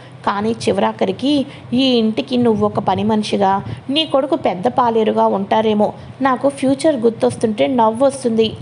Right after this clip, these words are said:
అని చెప్పేసి కావ్య అక్కడి నుంచి వెళ్ళిపోతుంది. దీనికి ఇంత అంత ఇది లేదు, దీనికి మాత్రం ఏమీ తక్కువ లేదు. పిచ్చిదానా, నా కొడుకు పాలేరు, నేను పని మనిషిని ఎందుకు అవుతాను?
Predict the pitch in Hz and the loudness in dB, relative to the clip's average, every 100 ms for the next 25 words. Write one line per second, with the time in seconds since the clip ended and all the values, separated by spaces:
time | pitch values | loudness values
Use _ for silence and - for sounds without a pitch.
0 | 220 226 233 214 196 285 214 208 - - | -4 -2 -2 -2 -2 0 0 -2 -8 -18
1 | - 254 254 202 202 - 196 - 269 240 | -2 0 0 2 0 0 -4 0 0 0
2 | 185 - 208 180 208 214 190 202 202 220 | -2 -4 -2 -2 -2 -2 -4 -2 -2 -2
3 | - - - 180 226 202 - 339 - 208 | -8 -18 -12 -2 0 0 -2 -4 -2 -4
4 | - 320 277 233 - 220 208 214 196 240 | -2 -2 0 -2 0 0 2 0 0 2
5 | 226 202 202 - - - - 196 277 311 | 4 2 0 -6 -16 -16 -6 -2 0 0
6 | 294 262 220 254 226 220 277 - - - | -2 0 0 0 2 0 0 -2 -4 0
7 | 226 208 185 - - - - 262 - 202 | 2 2 0 -2 -8 -18 -2 -2 -2 -2
8 | 185 175 180 - - - 233 269 294 339 | 0 0 -4 -8 -12 -4 0 0 2 0
9 | 339 - 247 240 247 254 262 247 226 214 | 0 2 2 4 4 6 4 4 2 2
10 | 190 220 254 247 240 226 196 240 - 208 | 0 2 0 0 -2 0 2 2 0 0
11 | 208 208 208 | 2 2 0